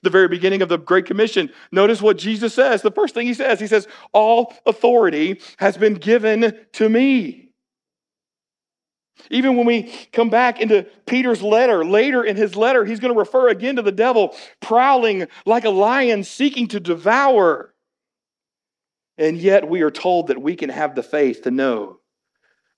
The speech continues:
that even that lion is subject to Jesus Christ. Do we today as Christians,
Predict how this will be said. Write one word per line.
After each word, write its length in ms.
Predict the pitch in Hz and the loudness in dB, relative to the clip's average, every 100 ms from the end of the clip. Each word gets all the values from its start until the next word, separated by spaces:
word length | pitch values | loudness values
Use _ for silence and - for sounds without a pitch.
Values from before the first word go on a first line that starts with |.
| - | -12
that 160 | 113 | -6
even 300 | 131 165 151 | -4 -2 -2
that 180 | 147 139 | -2 -4
lion 500 | 123 131 123 98 87 _ _ _ _ _ - | -4 -2 -4 -8 -14 _ _ _ _ _ -14
is 140 | 110 | -12
subject 800 | - - - 139 98 101 87 - _ _ _ - | -12 -6 -2 -2 -4 -12 -14 -20 _ _ _ -12
to 100 | 117 | -10
Jesus 400 | 107 113 104 98 | -8 -10 -10 -8
Christ. 640 | - 98 - - - - _ _ _ _ _ _ _ - - - _ _ _ _ _ _ - | -2 -2 -4 -14 -18 -20 _ _ _ _ _ _ _ -20 -20 -20 _ _ _ _ _ _ -6
Do 100 | 147 | -2
we 300 | 226 277 202 | 0 0 -2
today 380 | - 147 165 | -4 -2 -2
as 100 | 120 | -4
Christians, 560 | - 156 139 - 95 | -4 -4 -2 -6 -12